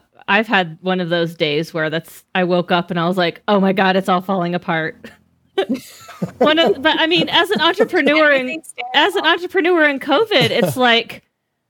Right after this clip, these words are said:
Speaker 1: I just, I really, I had to meditate for a long time this morning and just be like, "Okay,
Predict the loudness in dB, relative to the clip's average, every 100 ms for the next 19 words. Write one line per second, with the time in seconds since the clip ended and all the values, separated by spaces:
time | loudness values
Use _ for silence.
0 | _ _ -4 0 0 0 -2 2 2 4
1 | 2 4 2 2 2 2 0 -2 -2 -2
2 | -4 -4 -8 -6 -2 -2 -4 -2 -2 0
3 | -4 -2 -2 0 -4 -2 -4 -4 -6 -2
4 | 0 0 -2 -2 -4 2 2 2 0 -6